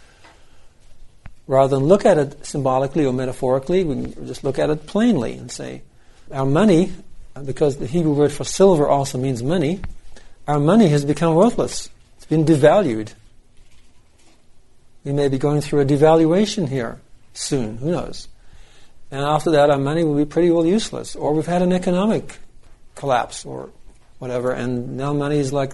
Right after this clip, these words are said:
before the Second World War, when to buy a loaf of bread, you had to bring a whole wheelbarrow load of Deutsche Marks to the store, right? And so that's an example.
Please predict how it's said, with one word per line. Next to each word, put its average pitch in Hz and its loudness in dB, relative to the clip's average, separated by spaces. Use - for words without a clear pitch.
before 147 0
the 135 -4
Second 160 0
World 139 0
War, 160 2
when 120 -8
to - -10
buy 135 0
a 135 2
loaf 143 0
of 127 -6
bread, 160 4
you 135 0
had 139 -4
to - -6
bring 139 -4
a 135 -4
whole 147 0
wheelbarrow 147 2
load 123 0
of 123 -6
Deutsche 151 4
Marks 147 -2
to - -20
the 127 -14
store, 143 -2
right? 131 -4
And 135 -6
so 135 0
that's 156 -6
an 180 0
example. 117 -8